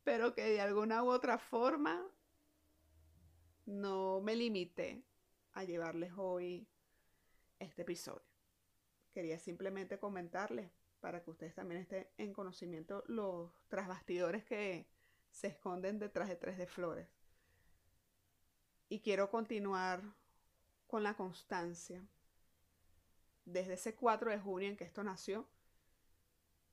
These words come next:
y seguir, así sea quince minutos, cinco minutos, diez minutos, no dejar de conectarme con ustedes, porque la intención es que el mensaje, lo poco o mucho que yo les llegue a transmitir por este audio,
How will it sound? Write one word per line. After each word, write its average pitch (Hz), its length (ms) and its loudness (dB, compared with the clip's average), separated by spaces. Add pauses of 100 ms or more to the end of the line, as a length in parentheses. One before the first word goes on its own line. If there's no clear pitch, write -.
(120)
y 202 140 -8
seguir, 170 760 -2 (140)
así 190 240 -8
sea 220 260 -2
quince 233 300 -2
minutos, 214 800 -2
cinco 196 380 -6
minutos, 208 460 -2
diez 196 140 -2
minutos, 214 520 -2 (1120)
no 196 120 0
dejar 208 280 2
de 214 80 0
conectarme 185 460 0
con 202 140 -2
ustedes, - 380 -8 (720)
porque 170 440 -6
la 165 140 -4
intención 175 500 -6
es 214 240 -6 (200)
que 214 100 -4
el 214 120 -2
mensaje, 185 680 -4
lo 190 240 -6
poco 254 320 4
o 254 80 0
mucho 240 340 0
que 220 180 -2
yo 196 680 0 (360)
les 208 240 -2
llegue 208 380 -2
a 226 120 0
transmitir 202 520 -2
por 220 140 0
este 233 280 -2
audio, 254 400 2